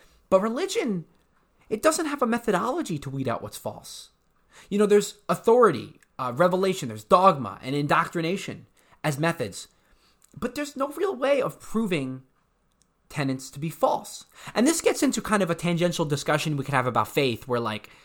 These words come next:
um, and actually, I took, I did take a class. I know I, I said I wasn't an expert in religion, but I did take a class on philosophy of religion in college, and we talked a lot about this, about this notion of, of how faith is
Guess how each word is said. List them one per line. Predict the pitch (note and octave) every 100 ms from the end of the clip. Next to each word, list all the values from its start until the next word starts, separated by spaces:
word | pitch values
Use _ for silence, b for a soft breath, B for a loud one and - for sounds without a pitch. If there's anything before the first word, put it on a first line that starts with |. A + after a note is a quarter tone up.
| b b b b A#2+
um, | A#2 G#2+
and | D#3
actually, | F3 -
I | C3
took, | - C#3+
I |
did | D#3 A#3
take | A3
a | D3+
class. | - D3 A2 -
I |
know | C#3+ D#3
I, | C#3 C3+
I | B2
said | - C3+
I |
wasn't | B2 A#2 A#2
an |
expert | A#2 A#2 B2+
in | A2
religion, | A2 A2+ A2+
but | A#2+
I |
did | D#3+
take | G#3 G3+
a |
class | D#3 C#3+ C3+
on | - A#2+
philosophy | B2+ B2+ C3+ - B2+ A2+ A2+
of | G#2
religion | G#2+ G#2+ G#2+
in | G#2
college, | G2+ B2 A#2+ G#2+ - B B
and | C3+
we | C#3
talked | C3+ F#3+ -
a |
lot | F3+ C3+
about | A#2 A2
this, | A2 -
about | A2+ A2 - b b -
this | D3
notion | E3+ F3 G3
of, | D3+ A#2 - b b
of | C3 A#2 - _ _ _ _ _ _ -
how | D3
faith | C#3 - F3 D#3+ - -
is | - C3 A2+